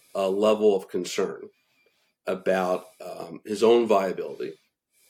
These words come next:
uh, that we haven't seen for quite some time. We saw that with the Greenbelt,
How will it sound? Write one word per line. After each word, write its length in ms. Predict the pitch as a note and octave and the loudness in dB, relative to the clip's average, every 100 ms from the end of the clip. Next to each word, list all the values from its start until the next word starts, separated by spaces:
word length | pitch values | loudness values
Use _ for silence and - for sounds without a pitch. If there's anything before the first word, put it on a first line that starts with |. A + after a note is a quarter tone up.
| _ _ _ G2 | _ _ _ -4
uh, 380 | F#2+ F#2+ F2+ - F#2+ | -2 0 0 -4 -6
that 420 | G2+ G2 F#2+ F#2 | 0 2 2 -2
we 100 | G2 | -2
haven't 340 | G2 F#2+ - | 0 0 -2
seen 240 | - F#2+ F2+ | -2 0 0
for 160 | - | -4
quite 420 | E2+ - F#2+ F#2+ - _ _ _ | -8 0 0 0 -4 _ _ _
some 320 | - F#2+ E2+ | -4 -4 -4
time. 420 | - G2+ G2 G2 - _ _ | -6 -2 -2 -4 -8 _ _
We 120 | - C#3+ | -4 0
saw 180 | E3 | 2
that 160 | C#3+ G#2 | 2 2
with 120 | A2 | -2
the 80 | F#2 | -4
Greenbelt, 440 | G#2 E3 C3 - | 2 4 2 -4